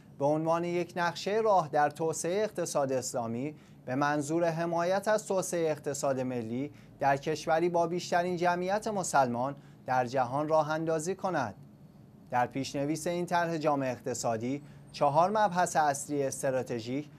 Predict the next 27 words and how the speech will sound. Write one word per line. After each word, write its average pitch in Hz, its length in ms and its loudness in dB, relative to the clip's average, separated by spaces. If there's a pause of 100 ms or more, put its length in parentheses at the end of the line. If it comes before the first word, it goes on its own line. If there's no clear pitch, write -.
(200)
با 139 140 6
هدف 156 340 2
توسعهٔ 190 680 0
اقتصاد 175 480 0
اسلامی 135 480 -2
منظور 160 420 -2
شده 131 380 -2 (420)
که 123 160 -6
عبارتند 123 600 2
از 160 260 2 (300)
تقویت 165 560 4
محصولات 180 640 2
حلال، 123 520 2 (380)
اقتصاد 180 600 2
مالی 185 440 2
شرعی، 131 640 0 (360)
شرکت‌های 160 680 2
حلال 190 460 4
کوچک، 156 540 2 (320)
متوسط 139 680 0
و 123 140 4
بزرگ 123 480 0 (380)
و 123 160 2
نیز 151 240 -2
بهینه‌سازی 170 840 0
اقتصاد 175 600 0
دیجیتال. 151 680 0